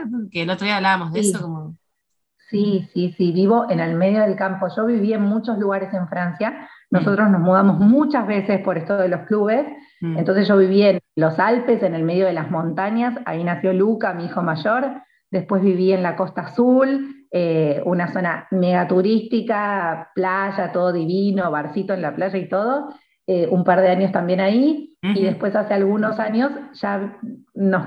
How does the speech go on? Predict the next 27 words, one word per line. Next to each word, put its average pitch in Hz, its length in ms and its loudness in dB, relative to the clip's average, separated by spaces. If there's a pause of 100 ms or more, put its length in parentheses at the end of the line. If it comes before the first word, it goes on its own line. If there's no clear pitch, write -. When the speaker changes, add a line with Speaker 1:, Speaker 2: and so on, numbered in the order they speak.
Speaker 2:
vi-, 196 420 4
nos 190 320 2
vinimos 202 280 2
para 190 180 -4
el 185 60 -2
lado 190 560 -2
cerca 196 320 -4
de 185 80 2
Burdeos, 202 560 0 (180)
de 156 120 -2
Bordeaux, 202 640 0
eh, 156 600 -4
en 170 220 -4
el 160 160 -4
campo 175 460 0
total. 165 520 -2
O 156 60 -14
sea, 175 160 -6
yo 175 160 -2
vivo 233 560 0 (180)
literalmente 202 720 2
en 226 80 4
el 180 160 -2
medio 220 340 2
del 185 160 -2
campo, 226 540 -2
hay 180 240 -6